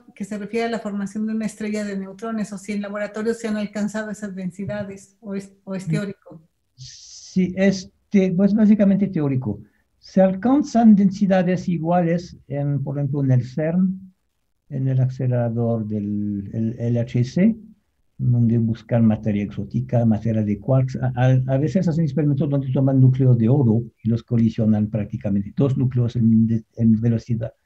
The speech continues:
Speaker 2: en dirección contraria en el acelerador, y luego cruz-, cru-, cruzan y se chocan.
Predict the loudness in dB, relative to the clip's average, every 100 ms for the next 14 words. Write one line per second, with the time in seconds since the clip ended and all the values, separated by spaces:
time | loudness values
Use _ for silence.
0 | _ _ _ _ -4 0 6 8 8 6
1 | 2 2 2 2 2 2 2 4 2 0
2 | -2 -2 0 -2 -6 -6 -2 -2 -2 -4
3 | -8 _ _ _ -6 0 2 2 2 0
4 | -2 -2 -2 -6 -4 -2 0 0 2 2
5 | 2 2 -2 -10 _ _ _ -4 0 2
6 | 2 2 -2 2 4 4 2